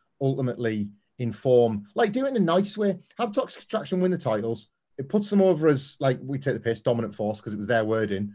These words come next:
used over and over again. But it does technically put them across as a dominant force, 'cause they've come in straight away and won the belts. Then have the, the, the draft rob Zoey Stark of her ally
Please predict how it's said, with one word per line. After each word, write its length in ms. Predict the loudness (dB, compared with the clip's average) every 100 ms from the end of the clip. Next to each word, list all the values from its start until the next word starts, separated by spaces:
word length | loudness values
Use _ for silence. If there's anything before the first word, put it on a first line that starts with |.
| -12
used 240 | -8 -2 0
over 180 | 2 0
and 80 |
over 160 | -2 0
again. 340 | 0 0 -4 -4 2
But 100 | 2
it 80 |
does 160 | 2 0
technically 420 | 0 -4 -4 -6
put 140 | -4 -4
them 80 |
across 320 | -2 -2 -4 -4
as 40 |
a 40 |
dominant 320 | -2 0 -2 -4
force, 280 | -4 -4
'cause 120 | -4 -8
they've 140 | -6
come 140 | -6
in 60 | -6
straight 260 | -2 -2 0
away 120 | -2
and 80 | -2
won 120 | -4
the 40 |
belts. 380 | -4 -4 -6 -16 _ _ _
Then 220 | 0 2 2
have 220 | 0 -2
the, 140 | -6 -8 _
the, 440 | 2 4 4 2 -4 _ _ _ _ _
the 200 | -4 -4 -6 -2
draft 500 | 0 0 -2 -16 -14
rob 440 | -2 4 4 4 -4 _ -4
Zoey 260 | 0 0 0
Stark 340 | 0 0 0
of 60 | 0
her 120 | 2
ally 320 | 2 2